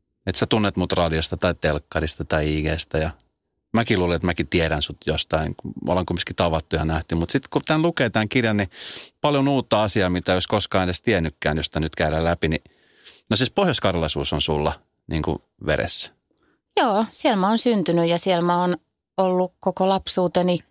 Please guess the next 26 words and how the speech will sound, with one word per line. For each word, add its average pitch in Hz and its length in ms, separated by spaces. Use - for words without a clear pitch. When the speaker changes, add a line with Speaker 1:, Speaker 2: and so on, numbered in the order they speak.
Speaker 2:
yhdeksänvuotiaaksi 143 960
asti. - 340
Kyllä. 175 260
Ja 185 80
sitten, 180 560
mm, 190 80
mä 180 60
oon 170 80
siis 170 180
syntynyt 170 420
Pohjois-Karjalassa – 156 960
eno-nimisessä 185 760
kunnossa 185 480
ja, 185 80
kunnassa 196 440
ja 190 80
me 190 120
asuttiin 196 420
tosi, 185 240
tosi 170 220
pienessä 180 440
kylässä 185 440
siellä 208 280
Uimaharjun 180 640
Honkavaaralla. 185 760
Ja 202 140